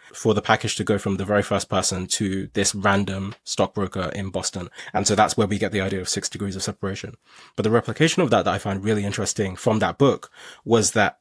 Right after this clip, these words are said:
the variation they added was they split these people into people that said that they were lucky and people that said that they were unlucky. And so you run the same experiment. And it's so interesting that I think it was something like, I, I can't remember the exact numbers,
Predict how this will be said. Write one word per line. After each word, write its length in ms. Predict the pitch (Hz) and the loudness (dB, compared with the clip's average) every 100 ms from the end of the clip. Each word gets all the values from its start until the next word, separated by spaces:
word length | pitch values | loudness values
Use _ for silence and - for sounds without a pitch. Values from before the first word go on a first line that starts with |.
| _ | _
the 100 | 120 | -2
variation 520 | 104 123 123 135 131 | 4 4 6 4 4
they 160 | 113 107 | 2 4
added 420 | 143 127 101 - | 4 4 0 -2
was 140 | 107 101 | -8 -2
they 100 | 104 | -2
split 240 | - 120 | 2 0
these 140 | 110 | 0
people 280 | - 107 110 | -2 -4 0
into 420 | 101 95 101 98 - | -2 0 -2 -2 -6
people 240 | - 151 156 | -4 0 0
that 100 | 104 | 0
said 220 | - 123 | 2 2
that 120 | 107 | 2
they 140 | 107 104 | -2 -2
were 200 | 104 90 | -2 -4
lucky 420 | 95 110 151 175 | -4 -2 -4 -2
and 140 | 101 | -2
people 180 | 120 113 | -2 -2
that 80 | 95 | -4
said 180 | - 95 | -4 -6
that 160 | 92 | -6
they 120 | 98 | -6
were 160 | 95 95 | -6 -4
unlucky. 480 | 107 95 92 - - _ - - | -4 -4 -6 -10 -20 _ -14 2
And 300 | 101 98 92 | 2 2 -2
so 80 | |
you 160 | 98 98 | -2 2
run 300 | 120 120 117 | 4 4 4
the 80 | 104 | 0
same 220 | 110 101 | -2 -2
experiment. 520 | 101 - 110 95 87 _ - - | -4 -4 -4 -4 -10 _ -20 -6
And 100 | 107 | -4
it's 120 | 107 - | -2 0
so 280 | - 135 127 | 4 4 4
interesting 640 | 139 143 120 - 98 92 | 2 0 -2 -2 -6 -4
that 260 | 101 92 _ _ - | -4 -4 _ _ -6
I 120 | 117 | -4
think 500 | - 180 180 - - _ - | -2 -2 -2 -12 -16 _ -4
it 60 | 143 | 0
was 220 | 127 - | 2 2
something 440 | 180 175 180 160 | 4 2 2 2
like, 360 | 117 101 - - _ | 4 0 -2 -14 _
I, 240 | - 101 - | -10 -6 -4
I 40 | |
can't 100 | 107 139 | 2 4
remember 180 | 117 107 | 4 0
the 120 | 101 | -4
exact 260 | 98 107 98 | -2 -2 -2
numbers, 320 | 104 92 90 | -4 -8 -12